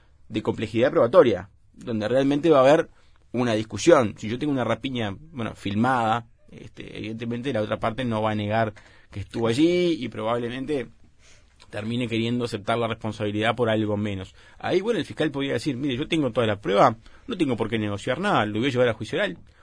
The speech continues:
O le rebajo poco, porque usted no me va a ganar nunca un juicio oral".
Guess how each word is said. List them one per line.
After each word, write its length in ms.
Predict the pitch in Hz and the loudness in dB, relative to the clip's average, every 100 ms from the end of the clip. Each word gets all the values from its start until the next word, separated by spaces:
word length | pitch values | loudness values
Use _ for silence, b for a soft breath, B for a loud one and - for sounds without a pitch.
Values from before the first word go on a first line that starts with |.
| b | b
O 140 | 139 143 | 0 4
le 100 | 131 | 6
rebajo 360 | 131 156 151 | 6 4 4
poco, 400 | - 226 135 98 - - - | 6 6 6 -4 -6 -20 -8
porque 220 | 123 110 | -6 -4
usted 180 | 107 135 | -2 -2
no 80 | 143 | 0
me 100 | 123 | 2
va 80 | |
a 40 | 127 | 0
ganar 220 | 123 131 | 0 0
nunca 260 | 170 180 110 | -2 -2 -2
un 100 | 101 | -4
juicio 220 | 95 95 | -6 -8
oral". 200 | 95 | -10